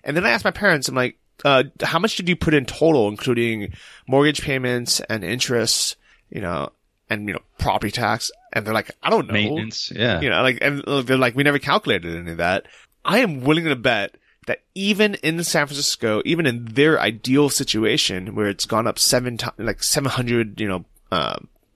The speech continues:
Speaker 1: times or, yeah, by seven hundred percent or whatever it
Speaker 2: Mm-hmm.
Speaker 1: is, if you calculate in how much they've actually spent on interest, how much they spent on property tax, not even including maintenance and upgrades and things like that, it, it would probably be exactly the <laughs> same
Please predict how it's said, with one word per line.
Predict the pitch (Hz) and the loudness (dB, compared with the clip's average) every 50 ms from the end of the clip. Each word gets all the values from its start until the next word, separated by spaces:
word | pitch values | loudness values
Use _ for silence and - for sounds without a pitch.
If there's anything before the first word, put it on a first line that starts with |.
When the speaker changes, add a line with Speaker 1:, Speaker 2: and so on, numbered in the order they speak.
| _ _ - | _ _ -4
Speaker 1:
times | - 127 135 135 113 76 73 85 - - - - - - - - - | -2 0 2 2 0 0 -4 -6 -10 -10 -10 -12 -20 -20 -20 -18 -12
or, | - - 101 98 90 - _ - - _ - _ - - - _ _ _ _ _ _ | -8 -6 -6 -6 -6 -10 _ -20 -20 _ -20 _ -20 -20 -20 _ _ _ _ _ _
yeah, | - 117 113 95 - - - - - | -2 0 0 0 0 -4 -12 -12 -2
by | - 123 117 | 0 0 0
seven | - - 131 117 | 0 0 -2 -2
hundred | 127 117 110 | -4 -6 -6
percent | - 104 - - 135 143 123 | -4 -2 0 2 2 0 0
or | 82 101 110 104 - | 0 -2 -2 -2 -2
whatever | - 98 95 95 101 95 95 | -2 -4 -2 -2 -2 -4 -2
it | 95 | -2
Speaker 2:
Mm-hmm. | 92 95 104 | 0 -2 -2
Speaker 1:
is, | 104 - - - - - - - - - - _ _ _ - | -2 -4 -8 -10 -18 -20 -20 -20 -20 -20 -20 _ _ _ -6
if | 156 139 - 147 | -6 -4 -2 -4
you | 139 | -4
calculate | - 135 165 165 180 196 175 175 160 | -2 0 0 0 2 2 2 2 2
in | 156 131 | 2 0
how | 123 - - - 139 | 0 -2 0 0 2
much | 147 147 - - | 2 0 0 2
they've | - 131 - | 2 2 2
actually | 92 98 123 - - - | 2 -2 -2 -2 -4 -6
spent | - 147 143 | -6 -4 -4
on | 135 131 | -4 -4
interest, | 104 107 110 - 113 110 104 110 - - - - - - | -4 -4 -4 -4 -2 -2 0 0 -2 -4 -6 -6 -6 -6
how | - - 123 | -4 -4 -2
much | 123 131 | -2 0
they | 143 127 | 0 0
spent | 120 - 139 127 | 0 0 -2 -2
on | 117 | 0
property | - 113 104 - 113 | 0 0 0 0 -2
tax, | - - 101 95 101 - - - _ - | -2 0 0 0 0 -2 -6 -10 _ -12
not | 143 123 143 135 160 190 | -4 0 2 2 4 2
even | 214 220 226 220 | 2 0 0 -2
including | 214 190 - - 185 165 160 139 127 123 | -4 -4 0 0 2 2 2 0 -2 -4
maintenance | 107 101 143 - - - 87 85 90 92 92 - | -2 -2 -2 -4 -6 -8 -8 -6 -6 -6 -4 -4
and | 101 92 90 90 | -6 -6 -6 -4
upgrades | 98 - - - - 104 92 92 92 87 | -6 -6 -6 -4 -4 -4 -4 -4 -4 -6
and | 92 90 | -10 -12
things | 87 82 - | -12 -12 -12
like | 87 85 - | -12 -12 -8
that, | 82 82 82 87 - - _ - _ _ _ _ - | -6 -4 -4 -4 -4 -6 _ -20 _ _ _ _ 0
it, | 127 127 - - | 2 2 2 4
it | 143 | 2
would | 139 131 - | 2 4 4
probably | - - 160 151 170 160 139 | 4 4 4 4 4 2 2
be | 117 - 131 123 120 120 123 113 - _ _ _ _ - | 2 0 0 0 2 2 0 0 -2 _ _ _ _ -8
exactly | - 117 107 101 104 113 101 104 - - 120 | -4 -4 -2 0 2 2 2 0 0 -6 -8
the | 110 | -4
<laughs> | |
same | - - 127 - - 202 160 127 113 | -2 0 0 2 2 2 2 2 -2